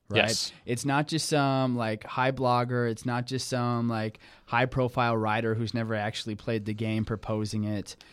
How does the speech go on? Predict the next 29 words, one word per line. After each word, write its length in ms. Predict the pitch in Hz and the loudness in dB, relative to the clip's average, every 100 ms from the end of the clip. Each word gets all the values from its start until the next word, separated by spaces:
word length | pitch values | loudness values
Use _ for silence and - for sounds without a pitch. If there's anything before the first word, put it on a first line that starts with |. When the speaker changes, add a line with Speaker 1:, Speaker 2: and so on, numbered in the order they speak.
| - - | -16 -2
Speaker 1:
It's, 360 | 120 113 - - | -2 -2 -6 -6
it's 240 | 120 - | -6 -4
a 60 | 113 | -6
legitimate 720 | 104 101 131 139 131 120 80 | -6 -4 0 2 2 0 -2
warrior 800 | 107 107 113 135 135 117 107 95 | -6 -2 4 6 6 2 -2 -4
of 180 | 113 113 | -4 -2
the 120 | 110 | -2
N 160 | 107 107 | 0 0
B 160 | 104 | -2
A 300 | 107 107 98 | -2 -2 -4
saying, 460 | 95 123 104 92 98 - | -4 -4 -4 -6 -8 -8
"Hey, 280 | 220 269 85 - _ _ _ _ - | -2 0 -2 -8 _ _ _ _ -8
there's, 220 | 73 131 - _ _ _ - | -4 -4 -8 _ _ _ -2
tie 240 | 135 147 | 6 6
it. 180 | 117 - - | 6 0 -4
It's 160 | 131 | -4
a 60 | 127 | -2
tie. 500 | - 120 113 87 - | -2 0 0 -4 -6
Give 160 | - 131 | -2 0
it 80 | 131 | 0
to 80 | 123 | -2
both." 400 | 123 113 101 - - - | 0 0 -2 -8 -20 -8
That, 320 | 113 135 - 131 | 2 4 4 2
that 200 | 143 127 | 2 2
really, 360 | 131 170 147 | 2 4 4
really 240 | 135 135 110 | 4 2 0
does 320 | 120 120 110 | 0 0 0
mean 240 | 110 113 | -2 -2
something. 540 | - 98 98 82 80 | -4 -6 -8 -10 -12